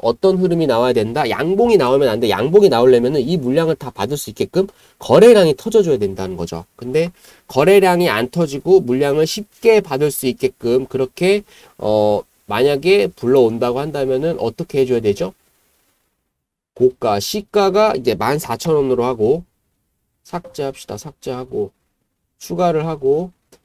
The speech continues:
여기서 고가가 만 사천 원 정도를 해야 돼. 시가가.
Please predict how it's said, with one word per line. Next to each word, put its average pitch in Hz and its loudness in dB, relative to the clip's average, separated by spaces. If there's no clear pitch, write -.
여기서 127 -4
고가가 143 -2
만 113 -2
사천 117 -8
원 147 0
정도를 110 -6
해야 151 -6
돼. 101 -4
시가가. 101 -10